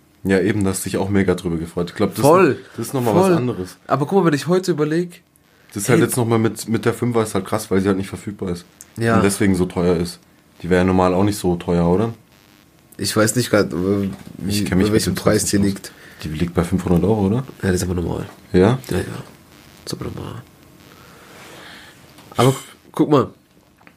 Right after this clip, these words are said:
Speaker 1: Ja, aber das, das fänd ich noch was Normaleres.
Speaker 2: Ja, okay, aber guck mal,
Speaker 1: Wenn, wenn
Speaker 2: jetzt,
Speaker 1: jetzt die
Speaker 2: jetzt
Speaker 1: Eltern sagen, ey, ich schenk dir nix zum Geburtstag, dafür,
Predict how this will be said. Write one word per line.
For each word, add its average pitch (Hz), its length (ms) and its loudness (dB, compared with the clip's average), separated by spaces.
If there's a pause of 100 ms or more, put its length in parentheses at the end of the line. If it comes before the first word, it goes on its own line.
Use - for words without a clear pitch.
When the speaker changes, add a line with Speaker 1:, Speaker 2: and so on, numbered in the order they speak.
(840)
Speaker 1:
Ja, 101 120 0
aber 110 100 4
das, 113 200 -4
das 110 160 -6
fänd 113 180 -2
ich 101 100 -6
noch 101 160 -4
was 98 180 -6
Normaleres. 92 540 0
Speaker 2:
Ja, 117 180 4
okay, 131 240 4
aber 123 160 2
guck - 160 -4
mal, 123 140 4
Speaker 1:
Wenn, 98 160 2
wenn 104 120 4
Speaker 2:
jetzt, 104 100 2
Speaker 1:
jetzt 135 180 0
die 117 40 4
Speaker 2:
jetzt 104 80 4
Speaker 1:
Eltern 104 220 0
sagen, 104 180 4
ey, 101 280 2
ich 101 140 -2
schenk 104 180 -4
dir 104 100 0
nix 101 240 -2
zum 98 140 0
Geburtstag, 98 520 -2
dafür, 92 280 -8